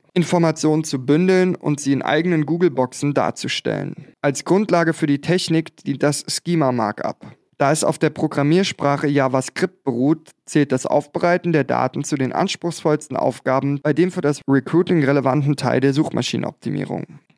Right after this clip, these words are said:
Für Unternehmen mit beschränktem seo-Know-how ist es eine Herausforderung, die Informationen korrekt aufzubereiten. Wer direkt bei seo-Recruiting inseriert, kann dort auf die technischen Voraussetzungen zurückgreifen. Google Jobbox,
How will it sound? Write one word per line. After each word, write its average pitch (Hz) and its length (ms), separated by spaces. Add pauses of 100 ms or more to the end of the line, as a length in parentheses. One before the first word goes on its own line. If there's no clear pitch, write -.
(140)
Für - 160
Unternehmen 147 640
mit 147 160
beschränktem 139 540
seo-Know-how 127 800 (140)
ist - 180
es 151 140
eine 139 180
Herausforderung, 131 1040
die - 140
Informationen 139 880 (100)
korrekt 143 360
aufzubereiten. - 920 (320)
Wer 131 180
direkt 160 320
bei 165 140
seo-Recruiting 135 680
inseriert, 127 540
kann 117 200
dort 131 240
auf - 140
die 127 120
technischen 135 500
Voraussetzungen 123 760
zurückgreifen. - 880 (160)
Google 160 280
Jobbox, - 800